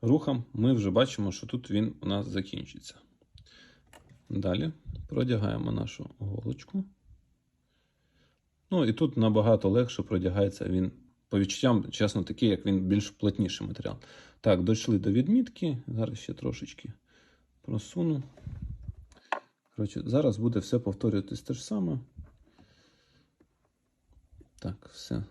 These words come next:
зробив. Витягуємо. С-,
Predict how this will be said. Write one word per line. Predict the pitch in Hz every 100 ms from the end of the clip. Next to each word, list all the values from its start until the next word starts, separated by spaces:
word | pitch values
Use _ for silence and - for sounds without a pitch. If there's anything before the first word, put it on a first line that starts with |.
| - -
зробив. | - 107 113 117 160 196 - - _ - _ _ _ _ _ _ _ _ _ _ _ _ _ _ _
Витягуємо. | 123 123 123 180 147 160 151 139 _ _ _ _ _ _ _ - - _ _
С-, | -